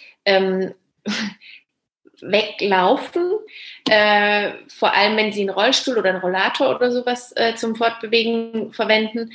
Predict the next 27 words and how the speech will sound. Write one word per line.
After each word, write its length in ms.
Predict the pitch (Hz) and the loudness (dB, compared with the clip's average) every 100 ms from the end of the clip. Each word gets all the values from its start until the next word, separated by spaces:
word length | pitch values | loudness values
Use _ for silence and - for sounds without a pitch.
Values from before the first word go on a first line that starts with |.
| - - - - | -16 -18 -12 0
Und, 360 | 214 208 202 - | 2 4 2 2
ähm, 420 | 202 190 190 185 _ _ _ _ - | 2 2 0 -2 _ _ _ _ -10
ich 200 | - - | -6 0
finde, 240 | 214 214 | 2 2
das, 200 | 202 202 - _ _ _ _ _ | 0 -2 -14 _ _ _ _ _
das 240 | - 180 - | -10 -8 -2
geht 300 | 277 277 - | -4 -2 0
gar 260 | 214 370 | 0 2
nicht. 380 | 269 190 - - | 0 -2 -6 -4
Also 380 | 202 196 214 208 - - - | -2 0 0 -2 -6 -12 -6
ich 220 | 208 - | -4 0
finde, 440 | 254 247 233 226 220 | 2 4 2 2 -2
dass, 320 | 214 - - | -2 -4 -6
dass, 320 | 214 - - | -6 -6 -8
äh, 480 | - 196 190 180 - - - _ _ _ _ - | 0 2 2 0 -4 -12 -18 _ _ _ _ -2
das 200 | 214 233 | 0 2
muss 160 | 233 | 0
das 180 | 220 - | 0 0
Mindeste 460 | 226 302 320 - 202 | 2 4 2 -2 -4
sein, 420 | 185 190 214 247 | -2 0 0 0
dass 160 | 214 | -2
man 160 | 220 214 | -2 -2
sich 220 | 233 - | -4 -6
zu 100 | 214 | -10
Fuß, 560 | - - 269 339 349 - - - - - - | -8 -2 0 0 -2 -16 -20 -20 -20 -20 0
äh, 280 | 220 214 208 | 2 4 2
fort 380 | - 254 359 | -2 -2 -2